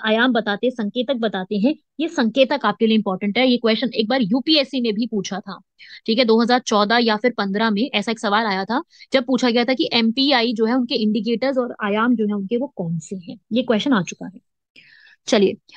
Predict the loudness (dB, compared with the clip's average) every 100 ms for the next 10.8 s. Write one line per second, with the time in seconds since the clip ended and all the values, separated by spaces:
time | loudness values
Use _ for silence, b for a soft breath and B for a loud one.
0 | B 2 4 4 2 2 0 _ _ b
1 | 2 4 4 0 -4 0 4 4 4 4
2 | 2 0 -2 0 0 2 2 2 2 2
3 | 2 2 2 0 0 2 2 2 2 0
4 | -2 -4 -6 b b 2 4 4 0 -2
5 | -4 -2 -2 -2 0 0 0 0 0 -2
6 | -2 -4 -6 -2 -4 -4 b b -2 2
7 | 2 2 0 0 0 2 0 2 2 2
8 | 0 -2 -2 -2 -4 0 0 2 2 0
9 | 0 -2 -4 -2 -2 -2 -4 -4 -4 -2
10 | -2 -2 -2 -4 -4 -6 -4 -4